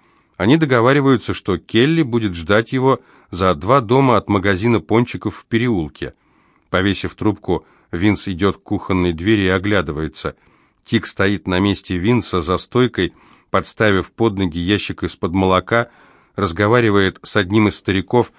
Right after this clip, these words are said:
о воскресном матче Н Ф Л на тему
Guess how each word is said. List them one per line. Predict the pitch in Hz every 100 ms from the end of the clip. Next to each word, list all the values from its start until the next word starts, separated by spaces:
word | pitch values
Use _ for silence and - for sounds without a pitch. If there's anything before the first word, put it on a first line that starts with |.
| _ _ -
о | 92
воскресном | 95 - 113 107 101 101 -
матче | 101 107 - - 92 -
Н | 98
Ф | 92 -
Л | 98 113 120 - _ _ _ -
на | 98 92 92 90
тему | - - 107 101 95 -